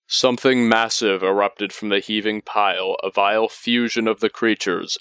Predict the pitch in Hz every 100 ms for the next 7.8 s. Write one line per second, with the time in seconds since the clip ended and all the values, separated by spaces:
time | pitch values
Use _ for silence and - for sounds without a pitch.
0 | _ - 120 113 110 101 95 101 92 95
1 | 101 101 101 101 98 92 - 117 113 117
2 | 113 101 98 104 - - 110 - - 104
3 | - 87 90 78 _ - - 107 110 -
4 | 123 123 117 110 104 104 107 110 110 98
5 | 101 95 82 71 - 107 98 107 117 113
6 | 110 107 107 107 104 - 107 101 101 104
7 | - 107 98 95 92 95 78 -